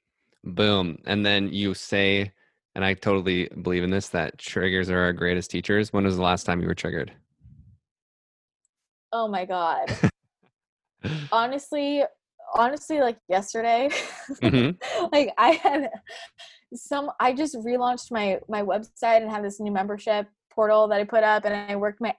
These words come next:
Speaker 2: ass off on this. Like, I put all of my heart and soul into this, and
Speaker 1: Mm-hmm.
Speaker 2: I did not sleep for the last three days.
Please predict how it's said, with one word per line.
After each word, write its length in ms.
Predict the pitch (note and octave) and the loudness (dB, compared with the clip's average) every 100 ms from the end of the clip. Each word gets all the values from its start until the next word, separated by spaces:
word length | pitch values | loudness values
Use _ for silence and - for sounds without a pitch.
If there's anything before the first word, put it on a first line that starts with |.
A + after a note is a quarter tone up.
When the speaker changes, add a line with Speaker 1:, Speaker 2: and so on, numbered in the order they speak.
| - | -2
Speaker 2:
ass 280 | G3+ G3 G3+ | 0 0 2
off 160 | F#3 F#3 | 0 0
on 100 | F#3 | -4
this. 140 | F#3 | -4
Like, 120 | F#3+ | -6
I 40 | G3 | -6
put 180 | G#3+ - | -6 -2
all 160 | G3 G3+ | 0 0
of 60 | |
my 80 | G3+ | -2
heart 220 | G3 F#3+ | -2 -2
and 80 | G3 | -4
soul 300 | - G3 F#3+ | -10 -4 -2
into 160 | F#3+ G3 | -2 -4
this, 180 | F#3+ G3 | -4 -2
and 80 | |
Speaker 1:
Mm-hmm. 220 | F#3 E3+ F3 | -2 -2 -6
Speaker 2:
I 20 | |
did 100 | G3 | -2
not 180 | G3+ - | -2 -2
sleep 200 | G3 - - | -4 -6 -6
for 120 | F3+ | -8
the 140 | G3 | -2
last 260 | F#3+ F#3 - | 0 0 -4
three 160 | G3 F#3 | -6 -4
days. 340 | E3+ F#3+ | -2 -4